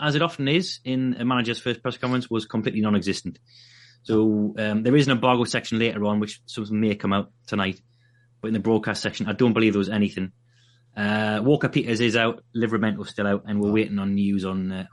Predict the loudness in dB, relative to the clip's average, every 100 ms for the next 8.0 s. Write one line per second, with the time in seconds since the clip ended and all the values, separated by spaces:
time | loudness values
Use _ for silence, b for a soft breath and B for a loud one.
0 | -8 -2 0 2 0 -2 -2 2 0 -2
1 | -8 -12 -10 -6 -2 0 -2 -2 -8 -18
2 | -16 -2 0 0 -2 -4 -6 -4 -4 -4
3 | -8 -2 0 0 -4 -8 -10 -12 -12 -16
4 | -20 -20 -20 -18 -18 -16 -14 -12 -12 -10
5 | -12 -12 -10 -10 -10 -10 -10 -8 -8 -8
6 | -8 -10 -8 -10 -6 -6 -6 -6 -6 -6
7 | -6 -12 -14 -14 -16 -16 -14 -10 -10 -8